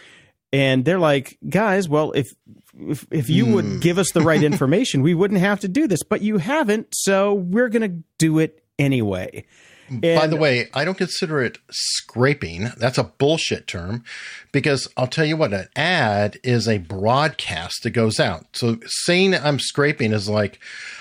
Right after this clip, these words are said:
Speaker 2: I'm going into your town and putting on a radio and intercepting your radio signal and then recording it onto a cassette.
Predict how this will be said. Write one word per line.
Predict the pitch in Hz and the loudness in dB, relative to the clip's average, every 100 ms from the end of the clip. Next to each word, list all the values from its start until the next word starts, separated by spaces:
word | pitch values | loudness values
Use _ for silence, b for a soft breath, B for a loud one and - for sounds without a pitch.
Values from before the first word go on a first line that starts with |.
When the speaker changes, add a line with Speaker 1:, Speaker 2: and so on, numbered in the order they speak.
| B B - | B B -2
Speaker 2:
I'm | 139 175 | 0 2
going | 156 156 156 147 | 2 2 4 2
into | 120 | 2
your | 120 127 | 2 0
town | - 143 143 113 | 0 0 2 2
and | 104 | 0
putting | 143 131 123 | -2 0 2
on | 120 | 2
a | 104 | 0
radio | 95 131 135 104 95 92 - | 0 0 0 0 -2 -4 -4
and | 110 | -4
intercepting | 143 135 113 - 143 120 107 | 0 0 0 -2 -2 -2 -2
your | 107 | -2
radio | 95 117 110 101 | 0 0 0 -2
signal | - 127 110 80 - _ _ _ _ _ | -2 -2 -2 -8 -12 _ _ _ _ _
and | 135 117 | -2 0
then | 120 | 2
recording | 110 - 151 143 120 | 0 0 0 2 2
it | 113 | 2
onto | 107 101 90 | 0 -2 -4
a | |
cassette. | 95 95 - 113 - - | -4 -4 -2 -2 -2 -12